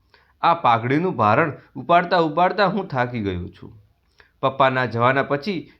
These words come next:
તેમની આ પાઘડી તો હવે મારી જાન લઈ લે છે. હાય રામ, આ કેવી વાત કરો છો? તમારા દુશ્મન મરે, દિમાગમાં કંઈ પણ ઉટોળપટોળ વિચાર આવે તો પહેલાં તમારા વિશે વિચારી લેજો. આમ આખરે શું થશે છે?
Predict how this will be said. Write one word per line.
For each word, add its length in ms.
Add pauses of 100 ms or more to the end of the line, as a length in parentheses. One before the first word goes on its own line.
(100)
તેમની 300
આ 140
પાઘડી 440
તો 120
હવે 180
મારી 340
જાન 340
લઈ 180
લે 220
છે. 320 (520)
હાય 260
રામ, 400
આ 100
કેવી 280
વાત 300
કરો 200
છો? 320 (420)
તમારા 340
દુશ્મન 380
મરે, 440 (240)
દિમાગમાં 520
કંઈ 160
પણ 280 (240)
ઉટોળપટોળ 600
વિચાર 280
આવે 320
તો 300
પહેલાં 400
તમારા 320
વિશે 280
વિચારી 440
લેજો. 400 (880)
આમ 140
આખરે 580
શું 200
થશે 300
છે? 440